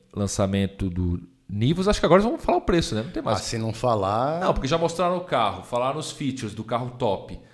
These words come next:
Speaker 1: O que falta agora é
Speaker 2: O carro
Speaker 1: mostrar
Speaker 2: tá em
Speaker 1: os,
Speaker 2: produção.
Speaker 1: mostrar as outras versões
Speaker 2: Versões.
Speaker 1: e preço dessas versões.
Speaker 2: Sim.
Speaker 1: Eu acho que eles não vão lanç-, eles não vão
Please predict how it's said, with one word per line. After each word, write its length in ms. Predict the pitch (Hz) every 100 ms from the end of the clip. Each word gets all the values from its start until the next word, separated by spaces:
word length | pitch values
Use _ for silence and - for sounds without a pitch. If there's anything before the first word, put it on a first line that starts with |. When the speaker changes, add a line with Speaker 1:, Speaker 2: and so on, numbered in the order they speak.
| _
Speaker 1:
O 60 | 127
que 120 | 131
falta 340 | - 120 143
agora 320 | 165 143 156 170
é 80 |
Speaker 2:
O 40 | 110
carro 100 | 110
Speaker 1:
mostrar 180 | - 120
Speaker 2:
tá 40 |
em 20 |
Speaker 1:
os, 60 | 110
Speaker 2:
produção. 600 | 107 127 123 156 190 247
Speaker 1:
mostrar 300 | 131 113 104
as 80 | 95
outras 220 | 95 104
versões 520 | 120 131 131 156 220
Speaker 2:
Versões. 400 | 104 117 185 -
Speaker 1:
e 60 | -
preço 320 | 214 180 -
dessas 220 | 175 180
versões. 480 | 190 233 - 120 87
Speaker 2:
Sim. 280 | - 98 82 - _ _ _
Speaker 1:
Eu 240 | 120 185 165
acho 420 | 98 98 - 147 -
que 80 | 120
eles 120 | 110
não 160 | 110 143
vão 220 | 139 143
lanç-, 320 | 131 127 - -
eles 260 | 104 95
não 240 | 107 131 135
vão 680 | 113 117 117 113 107 95